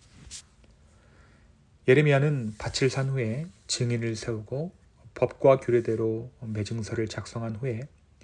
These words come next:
하나는 임봉하고 다른 하나는 임봉하지 않고 자신이 가졌습니다. 또 예-, 예레미야는 매매 증서를, 어, 주면서 토기에 담아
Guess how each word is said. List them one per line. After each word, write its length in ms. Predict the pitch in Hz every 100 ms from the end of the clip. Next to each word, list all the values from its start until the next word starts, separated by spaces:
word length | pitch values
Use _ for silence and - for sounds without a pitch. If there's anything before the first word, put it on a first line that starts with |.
| - -
하나는 400 | 127 123 120 120
임봉하고 680 | 113 110 107 104 139 175 - _ _ _
다른 280 | - 113 123
하나는 320 | 131 131 131
임봉하지 500 | 110 110 113 110 -
않고 440 | 101 101 - 135 107 _ _
자신이 480 | - 101 - 110 104
가졌습니다. 580 | - 101 110 - 101 - _ _ _ _ _ _ _ _ _ _ _ _ -
또 140 | 151
예-, 280 | 139 131 - 127
예레미야는 640 | 123 123 120 123 120 110
매매 260 | 113 127 120
증서를, 640 | 120 110 113 110 110 123 - _
어, 200 | 110 107 104
주면서 640 | - 110 107 110 127 156 _ - - - -
토기에 420 | - 165 180 160
담아 540 | 120 110 110 107 110